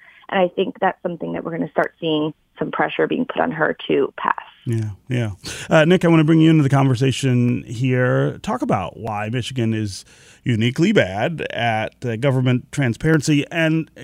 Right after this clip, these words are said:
Speaker 2: kind of extend the conversation here beyond the Freedom of Information Act, which is, uh, the way that anybody really can get information, is supposed to be able to get information about government. Our campaign finance laws as well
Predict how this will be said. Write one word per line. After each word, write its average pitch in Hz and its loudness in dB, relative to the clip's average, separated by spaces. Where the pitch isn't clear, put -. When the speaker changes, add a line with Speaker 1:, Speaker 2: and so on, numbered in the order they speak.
Speaker 2:
kind 254 -2
of 277 -6
extend 220 0
the 202 0
conversation 139 0
here 123 -2
beyond 120 0
the 123 0
Freedom 139 4
of 127 4
Information 120 2
Act, 101 -12
which 113 -8
is, 113 -8
uh, 113 -6
the 127 -4
way 113 -2
that 107 -6
anybody 175 -2
really 101 -6
can 110 -10
get - -4
information, 117 -2
is 98 -6
supposed 156 0
to - -10
be 101 -4
able 87 -6
to 95 -6
get 95 -8
information 98 -8
about 95 -6
government. 98 -6
Our - -8
campaign 254 4
finance 190 2
laws 101 -6
as 120 -6
well 87 0